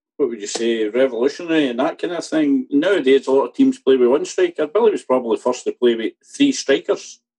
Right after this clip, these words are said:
No th-, a top, no a front three, but three actual out-and-out strikers. And basically, we just played wherever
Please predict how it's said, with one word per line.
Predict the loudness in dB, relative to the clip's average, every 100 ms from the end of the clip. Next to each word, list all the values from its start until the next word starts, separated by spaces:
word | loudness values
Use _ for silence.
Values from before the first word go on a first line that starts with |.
| _
No | 0 0
th-, | 0 -6 _
a | -10
top, | 0 2 2 0
no | 0
a | 0
front | 2 0 0
three, | -2 2 4 2 _ _ _
but | -2 0
three | 2 4
actual | 4 0 -8 -10 2
out-and-out | 2 4 0 0
strikers. | 0 0 0 -2 -4 -6 _ _ 0
And | 2 2 2
basically, | 2 2 2 2 2
we | 4 2
just | 2 -2 -2
played | 0 4 4 2
wherever | 0 2 0 2 0